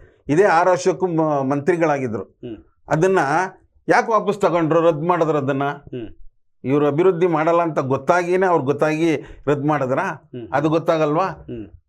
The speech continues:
Speaker 1: ಅದೇನಾಯ್ತು?
Speaker 2: ಹ್ಮ್.
Speaker 1: ಹಂಗೆಲ್ಲ ಇನ್ನೊಬ್ರ ಮೇಲೆ ಗೂಬೆ ಕಣ್ಸೋದು ಬಿಡ್ಬೇಕು. ಇವ್ರು, ಇವ್ರು ಮಾಡ್ರ, ಆ, ಅನಾಚಾರಗಳ್ನ ಇವರೇ ಮ-, ಇವರೇ ಕೆದ್ಕೊಂಡು ಹೋಗ್ತಾವ್ರೆ.
Speaker 2: ಹ್ಮ್.
Speaker 1: ಅದ್ ಮುಂದೊಂದ್ ದಿನ ಬೆಳಕಿಗೆ ಬರುತ್ತೆ ಅಂತ ನನ್ನಿದು.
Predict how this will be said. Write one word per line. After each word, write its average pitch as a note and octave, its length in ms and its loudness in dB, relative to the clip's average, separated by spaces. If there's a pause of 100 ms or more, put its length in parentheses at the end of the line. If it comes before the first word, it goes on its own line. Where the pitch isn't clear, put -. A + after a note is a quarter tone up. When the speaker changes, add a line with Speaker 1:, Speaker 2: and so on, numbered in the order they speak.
(160)
Speaker 1:
ಅದೇನಾಯ್ತು? F#3 680 0 (800)
Speaker 2:
ಹ್ಮ್. A2+ 140 -12 (840)
Speaker 1:
ಹಂಗೆಲ್ಲ F3+ 260 2
ಇನ್ನೊಬ್ರ F#3+ 420 2
ಮೇಲೆ F#3 200 2
ಗೂಬೆ F3 300 0
ಕಣ್ಸೋದು D#3 420 0
ಬಿಡ್ಬೇಕು. E3+ 640 0 (220)
ಇವ್ರು, E3+ 300 4
ಇವ್ರು F#3 260 4
ಮಾಡ್ರ, F3 300 2 (920)
ಆ, C3 200 0
ಅನಾಚಾರಗಳ್ನ F3 680 2
ಇವರೇ F3 360 4
ಮ-, D3+ 320 -4
ಇವರೇ F3+ 240 2
ಕೆದ್ಕೊಂಡು E3+ 520 0
ಹೋಗ್ತಾವ್ರೆ. D3+ 420 0
Speaker 2:
ಹ್ಮ್. B2 380 -8
Speaker 1:
ಅದ್ C3+ 80 -2
ಮುಂದೊಂದ್ F3+ 480 0
ದಿನ F3+ 140 2
ಬೆಳಕಿಗೆ D3+ 420 -2
ಬರುತ್ತೆ C#3+ 360 0
ಅಂತ B2 240 -6
ನನ್ನಿದು. A#2+ 580 -4